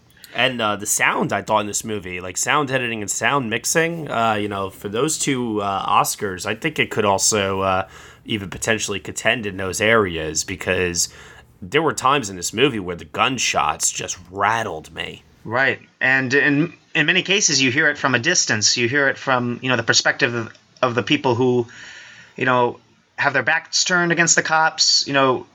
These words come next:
Speaker 2: looking away from the action so they can't see what's happening. So the horror comes from that auditory, you know, display of the gunshots and the beatings. And it's kind of disorienting and, and terrifying.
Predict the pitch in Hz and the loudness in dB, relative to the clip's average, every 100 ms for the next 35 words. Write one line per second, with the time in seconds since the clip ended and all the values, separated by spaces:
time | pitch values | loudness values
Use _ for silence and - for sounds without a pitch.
0 | - 156 170 165 151 165 165 151 156 156 | -4 0 4 4 6 4 2 0 2 0
1 | 143 147 143 156 - 208 208 170 - 190 | -2 0 2 2 2 0 2 2 2 0
2 | 190 143 123 - 135 127 - - - - | 0 -2 2 4 4 2 -2 -20 -20 -20
3 | - _ _ _ _ _ - 151 - 196 | -20 _ _ _ _ _ -2 0 2 4
4 | 190 156 175 208 208 - 156 143 139 139 | 4 4 2 2 2 4 2 4 2 0
5 | - - 151 165 151 151 139 135 135 127 | -2 0 2 2 0 2 2 4 4 4
6 | 127 127 - _ 139 139 127 - 170 175 | 2 -2 -6 _ 0 2 2 0 0 0
7 | 139 110 117 147 151 - 120 98 - 123 | 2 0 2 2 2 2 4 2 2 0
8 | 117 113 151 123 101 95 - - - - | 0 2 2 4 0 0 -2 -4 -18 -18
9 | - - - 139 135 - 160 147 139 - | -18 -14 0 2 4 4 4 2 2 2
10 | 151 151 151 143 151 143 139 131 127 127 | 4 4 4 4 4 4 4 2 2 0
11 | - 120 113 180 185 - 95 98 120 | 0 2 4 4 2 2 2 0 -4